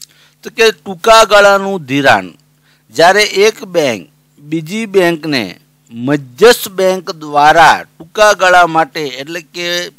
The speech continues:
ચોવીસ કલાક કે તેથી ઓછા સમય માટે આપે, એને કોલ મની કહેવાય. અને જ્યારે બે દિવસથી ચૌદ દિવસ માટે આપે, એને નોટિસ મની કહેવાય.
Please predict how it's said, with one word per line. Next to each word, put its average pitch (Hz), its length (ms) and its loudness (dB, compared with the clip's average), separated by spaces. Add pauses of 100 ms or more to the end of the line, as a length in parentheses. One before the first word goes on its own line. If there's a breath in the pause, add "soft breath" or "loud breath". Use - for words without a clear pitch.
(140)
ચોવીસ 185 560 -2
કલાક 165 480 0 (160)
કે 165 100 -14
તેથી 151 560 -18
ઓછા 180 440 0
સમય 170 380 -4
માટે 156 360 -8
આપે, 151 480 -6 (400 soft breath)
એને 139 260 -4 (120)
કોલ 170 320 2
મની 196 320 -6
કહેવાય. 202 460 -2 (340 soft breath)
અને 151 220 -6
જ્યારે 147 300 0
બે 175 400 -4
દિવસથી 165 1000 -4
ચૌદ 175 520 -6
દિવસ 170 380 -4
માટે 143 420 -6
આપે, 135 340 -2
એને 147 340 -4
નોટિસ 151 580 -4
મની 117 260 -8
કહેવાય. 90 420 -14